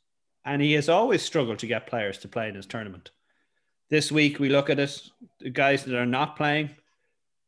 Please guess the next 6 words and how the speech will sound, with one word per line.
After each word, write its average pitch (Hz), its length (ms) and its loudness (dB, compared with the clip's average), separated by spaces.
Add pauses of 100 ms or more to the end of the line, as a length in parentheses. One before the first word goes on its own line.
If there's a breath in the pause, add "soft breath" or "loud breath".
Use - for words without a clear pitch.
(300)
Dustin 147 320 0
Johnson, 143 500 -2
John 127 260 -2
Rahm, 127 400 -2 (760)
Justin 139 380 -6
Thomas. 127 580 -10